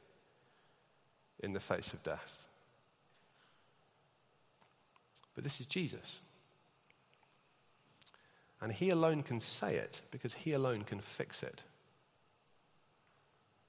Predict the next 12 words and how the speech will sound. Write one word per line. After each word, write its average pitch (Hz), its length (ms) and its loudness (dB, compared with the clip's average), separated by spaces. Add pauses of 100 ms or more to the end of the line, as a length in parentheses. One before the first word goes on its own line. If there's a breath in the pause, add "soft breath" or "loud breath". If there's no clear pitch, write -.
(1080)
And 135 80 -2
I 139 60 0
wonder 196 240 2
whether 107 260 4
he, 117 240 -2 (500 loud breath)
he 135 140 -4
says 185 420 2
these 160 220 0
words 107 420 2 (640)
just - 240 -6
to 156 80 -2
momentarily 170 920 4